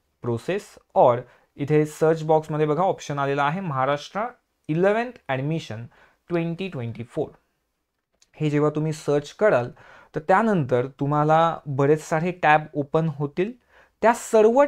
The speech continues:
टॅबपैकी तुम्हाला ही साईट शोधायची आहे, इलेव्हन्थ ॲडमिशन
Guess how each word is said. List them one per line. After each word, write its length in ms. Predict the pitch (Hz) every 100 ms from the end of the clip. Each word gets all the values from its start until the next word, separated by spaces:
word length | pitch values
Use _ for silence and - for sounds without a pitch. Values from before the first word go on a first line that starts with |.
| 285
टॅबपैकी 720 | 185 180 - 156 127 - 117
तुम्हाला 640 | - - 147 156 175 196 202 _ -
ही 300 | 131 175 175
साईट 380 | 165 - 135 139
शोधायची 540 | - 131 131 131 -
आहे, 260 | 143 139 170 - _ _ -
इलेव्हन्थ 500 | 170 190 208 240 240 -
ॲडमिशन 640 | 147 151 170 175 - 120